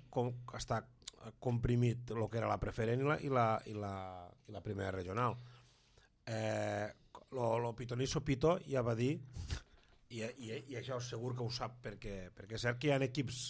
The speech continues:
que devien ser Jesús i Maria, la Cava, i ho entenc perfectament, eh? Que encara que quedin primers renunciaran a pujar a primera catalana perquè, a part de que els diners que els hi costa, és que quin equip has de fer per a poder... Tu els teus aficionats els has de, los, los has de portar una mica de futbol, no només dir, "No,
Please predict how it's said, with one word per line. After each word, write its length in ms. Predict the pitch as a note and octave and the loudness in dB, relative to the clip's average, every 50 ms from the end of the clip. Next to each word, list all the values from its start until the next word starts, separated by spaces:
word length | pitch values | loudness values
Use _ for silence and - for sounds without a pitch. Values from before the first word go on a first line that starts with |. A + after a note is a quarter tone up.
| - - - _ - | -8 -10 -14 _ -6
que 100 | B2 A2 | -4 -4
devien 240 | G#2+ G#2+ A2+ A2 G#2 A2 | -2 -2 -2 -2 0 0
ser 100 | B2 A2+ | 0 0
Jesús 200 | G#2+ F#2+ F#2 F2+ | -2 -2 -4 -4
i 60 | F#2 F#2 | -4 -4
Maria, 420 | G2 G2+ A2 A#2 A#2 A#2+ A#2+ A#2 | -2 0 2 2 2 2 2 0
la 120 | G#2+ F#2+ - | 0 -2 -4
Cava, 240 | - A#2+ A#2 A#2+ A#2 | -4 -2 -2 -2 -2
i 60 | A2+ | -2
ho 80 | G2 F#2+ | -4 -4
entenc 240 | F#2+ F#2 A#2+ A2+ G#2+ | -2 -2 -2 -2 0
perfectament, 560 | - B2 - A#2 A#2+ A2+ G2+ G#2+ G#2 G2+ G#2+ C3 | -2 -2 -2 -4 -4 -4 -6 -6 -8 -8 -8 -10
eh? 40 | - - - - - - - - - - - - _ _ _ _ _ _ _ - | -10 -12 -18 -20 -20 -20 -20 -20 -20 -20 -20 -20 _ _ _ _ _ _ _ 0
Que 140 | - B2+ A#2+ | 2 4 4
encara 380 | B2 B2 A2+ A2 - C3 C3+ D3 | 4 4 2 4 6 8 8 10
que 80 | D3+ D3 | 8 10
quedin 240 | D3 D3+ D3 D3+ C#3 | 8 8 6 6 6
primers 320 | A#2+ C#3+ C#3 D3 D3+ C#3 | 6 6 6 6 4 4
renunciaran 480 | D3+ D#3+ D#3 D#3+ D3 - C3+ C3 C3+ C#3 | 2 2 2 2 2 2 2 4 4 4
a 80 | C3+ | 2
pujar 240 | A#2+ B2+ A#2 A#2+ B2 | 2 0 2 2 2
a 60 | A#2 A2 | 2 2
primera 240 | A2 G#2 A2 G#2+ G#2+ | 0 -2 -2 -2 -2
catalana 380 | G#2+ A2 G#2+ A#2+ A#2+ B2 C#3+ | -2 0 0 2 2 2 2
perquè, 300 | B2+ D#3 C#3+ A#2 B2+ A#2+ A#2 | 0 -2 -2 -2 0 -2 -2
a 60 | A2+ | -2
part 300 | - - B2+ B2 A#2+ A#2 | -2 4 6 6 6 6
de 80 | A2 A#2+ | 2 0
que 80 | A#2+ A#2 | -2 -2
els 140 | A2 G2+ G2 | -4 -4 -2
diners 220 | A2+ A#2 A#2 A2+ - | -2 0 0 0 -2
que 80 | - G2+ | -4 -6
els 80 | F#2 G#2 | -8 -8
hi 60 | G2+ | -6
costa, 240 | - B2 A#2 - C#3+ | -4 -4 -4 -4 -6
és 80 | B2+ | -8
que 140 | - B2+ A#2+ | -8 -8 -10
quin 160 | - - C#3 C3+ | -8 -6 -6 -6
equip 240 | B2+ - C#3 B2 | -4 -6 -6 -4
has 140 | A#2+ A#2 A#2+ | -4 -6 -6
de 60 | G#2+ - | -8 -8
fer 100 | - B2 A#2 | -8 -6 -2
per 100 | F3+ F#3 | -2 -2
a 60 | F#3+ F#3+ | -2 -2
poder... 300 | F#3 D3 B2+ B2+ B2 A2 B2 - - - - - - - - - - - - | -4 -4 -2 -2 -2 -2 -4 -6 -14 -16 -18 -18 -20 -20 -20 -20 -20 -14 -4
Tu 120 | - C#3 | 0 2
els 100 | D3 D3 F3 | 2 4 4
teus 120 | F#3 F#3+ | 4 2
aficionats 440 | G#3 - G3+ F3+ D3 C#3+ B2 B2+ B2 C#3 | 2 2 2 -2 -2 -2 -2 0 -2 0
els 60 | D3+ D#3 | -2 -2
has 80 | D3+ | 0
de, 80 | F3 F3+ D#3+ E3+ | 0 0 0 0
los, 180 | F3 F3+ E3+ E3+ F3+ E3+ | -2 -2 -2 -2 -6 -6
los 160 | F3+ E3 E3+ | -4 -4 -2
has 100 | F#3 F3+ - | -2 -2 -2
de 80 | F#3+ D#3 - - - - | -4 -6 -6 -12 -12 -4
portar 340 | - D3+ C#3+ - D3+ C3+ C3+ - - | -4 -4 -2 0 0 0 0 0 -2
una 160 | D3 C#3 B2+ | 0 2 2
mica 220 | A#2+ B2 B2 B2 G#2+ | 2 2 0 0 -2
de 80 | G2 - | -4 -6
futbol, 400 | - D3 D3+ D3+ D#3 F#3 D#3+ - - - - - | -4 -4 -2 0 0 0 0 0 -6 -14 -14 -6
no 160 | - D3 D3+ D#3 | 0 2 4 4
només 240 | D#3+ D#3+ E3 D#3 D3+ | 6 4 4 2 2
dir, 100 | D#3+ D#3 D#3 | 2 4 6
"No, 140 | D#3 D3+ | 6 8